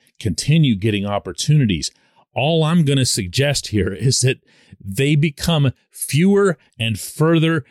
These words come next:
between. Use Vogelbach out there. He can play the position. He's not gonna embarrass you. He's certainly not gonna be any better or worse than what Yoshi was last night.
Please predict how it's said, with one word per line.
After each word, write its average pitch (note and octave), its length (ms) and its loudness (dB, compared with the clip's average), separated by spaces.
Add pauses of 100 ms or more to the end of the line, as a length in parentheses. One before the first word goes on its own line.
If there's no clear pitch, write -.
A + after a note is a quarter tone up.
(120)
between. A2+ 680 -2 (1000)
Use D3+ 420 2
Vogelbach E3 720 -2
out D3 240 -4
there. C#3+ 240 0
He F#2+ 240 -12
can B2 200 0
play D#3 360 0
the E3+ 100 0
position. D3 480 -2
He's F#2+ 200 -2
not A2+ 280 -2
gonna E3+ 220 0
embarrass C3+ 640 0
you. G3 100 4
He's D#2+ 260 -6
certainly F#3+ 380 0
not D#3+ 200 2
gonna D3 160 -4
be C#3+ 160 -2
any D3+ 160 -2
better D3 380 0
or C3+ 100 4
worse C#3 340 0
than B2+ 140 2
what A#2+ 160 0
Yoshi C3 420 2
was G2 340 -2
last G2 360 -2
night. C#3+ 320 2